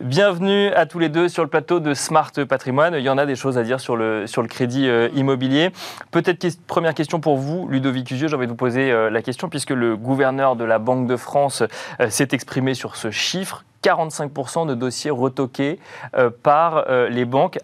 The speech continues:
à cause du taux d'usure. Réponse de François Villeroy de Galhau, euh, ce chiffre, euh, on ne sait pas d'où il sort et, euh, lui paraît beaucoup trop gros. Est-ce que, euh,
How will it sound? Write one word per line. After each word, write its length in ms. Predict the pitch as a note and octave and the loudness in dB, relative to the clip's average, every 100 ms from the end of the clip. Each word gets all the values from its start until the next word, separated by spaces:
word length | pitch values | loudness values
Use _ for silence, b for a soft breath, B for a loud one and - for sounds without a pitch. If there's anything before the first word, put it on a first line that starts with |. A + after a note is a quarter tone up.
| - | 0
à 100 | D3+ | 2
cause 260 | - F3 | 2 0
du 120 | C#3+ | 0
taux 160 | C3 C3+ | -4 -4
d'usure. 560 | B2 B2 C3 E3 F#3 - | -2 -4 0 0 0 0
Réponse 580 | A2+ C3+ B2 D#3 D3 A#2+ | 0 0 0 -2 -2 -4
de 240 | A#2 A2 | -2 -2
François 380 | - A#2+ - B2 | -2 -6 -2 -4
Villeroy 380 | A2+ G#2+ A2 A2+ | 0 0 0 0
de 60 | |
Galhau, 360 | G#2+ A#2 D#3 F#3 | 0 0 0 2
euh, 220 | A#2+ G#2+ | 0 0
ce 160 | - A2+ | -4 -8
chiffre, 420 | - D#3 E3 C3 | -6 -6 -6 -2
euh, 340 | A2 G#2+ G#2 - | 0 2 -2 -4
on 80 | A#2+ | -6
ne 60 | |
sait 160 | A#2 A#2 | -6 0
pas 120 | B2 | 0
d'où 160 | A2+ A2 | 0 -8
il 60 | |
sort 360 | G#2+ C#3+ E3 E3 | -2 2 2 2
et, 180 | C3+ D3 | 0 0
euh, 180 | B2+ G#2+ | 2 0
lui 180 | A2+ A2+ | -2 -2
paraît 240 | A2+ C#3 | -2 -2
beaucoup 400 | B2 D3+ D3+ E3 | 0 0 0 -6
trop 480 | - - - D#3 C3 | -6 -10 -2 -2 -2
gros. 400 | A#2 A2+ C#3+ F#3+ | -6 -2 0 0
Est-ce 180 | B2 - | -4 -4
que, 240 | D#3+ G#3 B B B B | -2 -2 B B B B
euh, 600 | B2 A#2 A2+ A2 A2 G#2+ | 2 4 4 2 2 -2